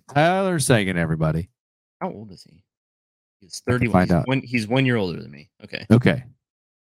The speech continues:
Speaker 2: He's also made about sixty, eh, probably, like, six hundred times more in his life than I have at this point.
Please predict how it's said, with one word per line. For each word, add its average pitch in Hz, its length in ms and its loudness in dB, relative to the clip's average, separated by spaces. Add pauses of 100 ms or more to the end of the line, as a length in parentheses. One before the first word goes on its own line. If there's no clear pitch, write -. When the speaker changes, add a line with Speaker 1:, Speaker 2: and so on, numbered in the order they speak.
(800)
Speaker 2:
He's 101 140 -10
also 92 280 -4
made 85 280 0
about 85 320 -8 (1120)
sixty, - 760 -6 (1600)
eh, 185 240 -20
probably, 208 260 -4
like, 104 160 -4
six - 280 -6
hundred 104 260 -6
times 90 280 -8
more 87 400 -8 (120)
in 95 120 -8
his 90 240 -10
life 78 300 -10
than 85 140 -20
I 78 260 -12 (380)
have 65 280 -8
at - 100 -20
this - 120 -20
point. 76 240 -20